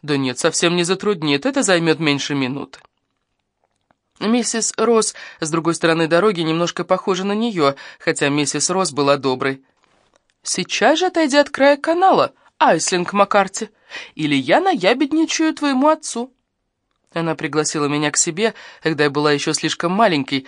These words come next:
чтобы оставаться дома одной после школы, но помнила дни рождения, когда отец про них забывал.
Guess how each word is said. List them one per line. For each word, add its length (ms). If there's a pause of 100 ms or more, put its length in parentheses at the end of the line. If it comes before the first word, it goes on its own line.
(140)
чтобы 300
оставаться 480
дома 300
одной 280
после 320
школы, 460 (320)
но 220
помнила 440
дни 160
рождения, 500
когда 280
отец 280
про 160
них 160
забывал. 580